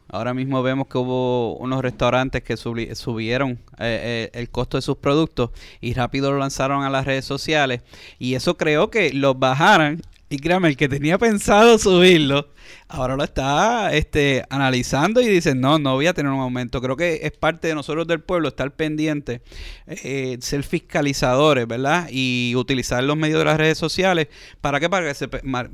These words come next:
per-, permanezcan precios justos en el mercado. Yo le voy a decir, antes una, un, un, una, un, una tienda de comida, eh, un, un colmado, podía tener diez gondoleros, diez personas,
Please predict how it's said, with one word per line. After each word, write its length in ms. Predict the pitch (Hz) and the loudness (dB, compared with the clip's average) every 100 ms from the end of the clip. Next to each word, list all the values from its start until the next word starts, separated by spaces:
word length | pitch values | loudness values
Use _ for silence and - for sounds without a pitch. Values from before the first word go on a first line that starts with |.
| - | -8
per-, 260 | 131 117 127 | -6 -4 -2
permanezcan 600 | 135 135 135 175 190 151 | 0 2 0 0 -2 -2
precios 300 | 131 151 131 | -2 -2 0
justos 400 | 143 151 135 127 | 0 0 -2 -2
en 140 | 131 | -4
el 80 | 131 | -2
mercado. 420 | 131 120 117 110 - - - - | -2 -2 -2 -4 -6 -20 -20 -4
Yo 80 | 147 | 0
le 60 | 165 | 2
voy 40 | |
a 40 | |
decir, 300 | 165 135 - - - - - | 2 -2 -10 -16 -20 -20 -8
antes 360 | 156 175 196 | -6 -2 -4
una, 200 | 180 175 165 | -2 -4 -4
un, 180 | 165 160 | -4 -8
un, 340 | 143 165 160 156 | -4 -4 -2 -2
una, 180 | 143 - | -2 -2
un, 840 | 151 156 156 156 151 147 - 123 - - - | -2 0 -2 -4 -6 -8 -10 -14 -18 -20 -16
una 220 | - 139 156 | -8 -6 -2
tienda 300 | 156 156 147 | -2 0 0
de 80 | |
comida, 520 | 147 143 156 147 131 - - | 0 -2 -2 -2 -4 -10 -8
eh, 320 | 123 123 127 | -4 -4 -6
un, 720 | 107 80 87 71 85 110 110 | -12 -12 -12 -12 -10 -8 -8
un 140 | - 131 | -8 -4
colmado, 560 | 147 147 160 147 123 - - - | -2 0 2 0 -2 -10 -20 -12
podía 220 | - 120 123 | -4 -4 -2
tener 340 | 143 147 139 | -2 -4 -4
diez 380 | 131 135 151 - | -4 0 0 -2
gondoleros, 760 | 143 143 135 131 120 135 147 135 | -8 -6 -2 -2 0 0 0 -2
diez 160 | 127 131 | -4 -8
personas, 420 | 147 - 147 | -8 -6 -8